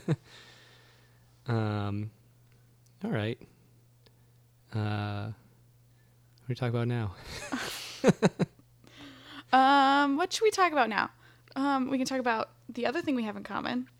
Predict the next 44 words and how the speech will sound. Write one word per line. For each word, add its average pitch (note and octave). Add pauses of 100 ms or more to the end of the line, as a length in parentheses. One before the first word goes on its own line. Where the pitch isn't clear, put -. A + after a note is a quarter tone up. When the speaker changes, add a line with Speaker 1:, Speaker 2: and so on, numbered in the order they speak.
(580)
Speaker 1:
Oh, A#2
yeah. G#2+ (560)
Speaker 2:
Improv. A#3 (360)
Speaker 1:
I C3
thought C#3+
about, A2+ (460)
I B2+
thought C#3
about C#3
that B2+
in A#2+
my, G#2+
when B2
I B2+
said D#3 (680)
we B2+
could B2+
have A#2
a G#2+
tea -
expert G#2+
on, F2+ (300)
my A#2
brain C3+
went, G#2+ (160)
"First, - (300)
we A#2+
could A#2+
have A2
someone A2+
talk A2
about G#2
improv," G#2+ (460)
and, G2+ (160)
and G#2
we A#2
both A2
do G2+
improv. G#2 (180)
Speaker 2:
We C4+
do B3
both G#3+
do G3+
improv. G3+